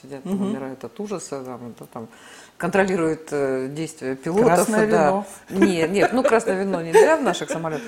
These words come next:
Speaker 1: Там один из советов был, а, возьмите с собой любимые духи.
Speaker 2: Конечно.
Speaker 1: И во время полета, если вам очень плохо, нюхайте. Я подумала, что за глупость какая-то.
Speaker 2: Нет,
Speaker 1: Нет.
Speaker 2: нет, нет, это все правильно.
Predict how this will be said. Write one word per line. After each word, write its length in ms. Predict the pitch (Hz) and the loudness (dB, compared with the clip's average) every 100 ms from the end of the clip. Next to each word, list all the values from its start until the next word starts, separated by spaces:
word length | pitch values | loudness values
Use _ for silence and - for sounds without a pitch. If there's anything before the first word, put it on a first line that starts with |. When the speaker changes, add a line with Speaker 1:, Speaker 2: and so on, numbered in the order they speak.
| 202 180 - | -14 -16 0
Speaker 1:
Там 200 | 208 202 | 2 4
один 340 | 190 170 190 175 | 4 2 -2 -4
из 80 | 160 | -6
советов 540 | - 185 277 269 175 | -4 -2 -4 -6 -10
был, 440 | 151 196 208 196 - | -4 0 0 0 -4
а, 260 | 139 139 117 | -4 -4 -4
возьмите 420 | 156 170 170 151 | -4 -4 -6 -8
с 40 | |
собой 240 | - 156 175 | -8 -6 -6
любимые 380 | 151 151 143 135 | -8 -8 -8 -8
духи. 420 | 160 - - 107 - | -12 -14 -18 -18 -14
Speaker 2:
Конечно. 540 | - 147 127 - - | -12 -12 -16 -14 -6
Speaker 1:
И 220 | 185 185 | -2 -2
во 160 | 147 160 | 0 -2
время 260 | 170 165 151 | -2 -6 -4
полета, 460 | 156 165 233 285 | -2 0 -2 -2
если 260 | 170 147 - | -4 -6 -6
вам 160 | 156 151 | -6 -6
очень 280 | 139 139 | -10 -14
плохо, 320 | 131 220 - 202 | -8 -8 -6 -6
нюхайте. 500 | 175 - 202 - 190 - - | -8 -10 -10 -8 -8 -10 -14
Я 200 | 151 180 | 0 2
подумала, 200 | 202 185 | 4 2
что 140 | - 190 | 0 -4
за 60 | |
глупость 440 | 175 175 190 156 - | 0 2 2 2 2
какая-то. 500 | 202 - 175 170 156 233 214 | 2 2 0 0 -2 -10 4
Speaker 2:
Нет, 120 | 240 | 6
Speaker 1:
Нет. 160 | 214 269 | 8 6
Speaker 2:
нет, 80 | 254 | 2
нет, 160 | 240 | 0
это 140 | 170 175 | 0 0
все 160 | 220 | 0
правильно. 400 | 214 262 226 160 | 2 2 2 -2